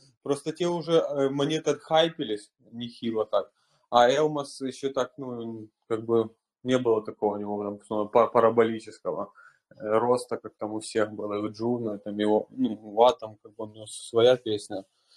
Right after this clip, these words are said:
Э, потому он, да, он ещё, типа, э, с-, так слишком мало на рынке.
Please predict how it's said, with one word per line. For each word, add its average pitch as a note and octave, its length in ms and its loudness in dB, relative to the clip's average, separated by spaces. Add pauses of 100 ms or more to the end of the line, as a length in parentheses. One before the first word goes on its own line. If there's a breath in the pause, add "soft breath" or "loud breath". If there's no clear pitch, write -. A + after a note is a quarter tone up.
(280)
Э, A2+ 280 2
потому D#3 500 4
он, F3 180 4
да, E3 160 8
он D3+ 260 0
ещё, F#3 280 -2
типа, D3+ 680 2 (300 soft breath)
э, A#2 220 -6
с-, - 120 -14
так C3+ 200 -2
слишком D3+ 420 -8
мало C#3+ 280 -2
на B2 140 -6
рынке. B2+ 460 -8